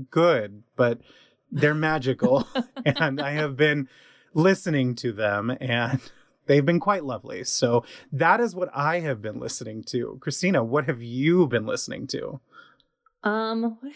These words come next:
Speaker 2: have I been listening to? I've been listening to a lot of audiobooks, which doesn't really pertain to this. Um, but, uh, I, I've been kind of going through my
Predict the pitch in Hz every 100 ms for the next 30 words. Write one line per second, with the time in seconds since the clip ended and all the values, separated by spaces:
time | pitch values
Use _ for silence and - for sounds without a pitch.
0 | - 208 175 220 139 127 139 156 - 160
1 | 156 151 - 147 175 214 214 220 240 240
2 | 226 190 170 151 135 131 127 131 139 -
3 | 151 - 156 151 139 147 - 165 160 -
4 | - - - 165 - _ _ _ - -
5 | 180 175 165 160 165 _ _ _ _ 180
6 | - 190 170 165 160 170 - 185 165 151
7 | 143 87 - - 170 175 160 - - 165
8 | 165 - 170 170 - 165 160 160 165 -
9 | - 160 156 151 - 160 160 156 143 143
10 | 143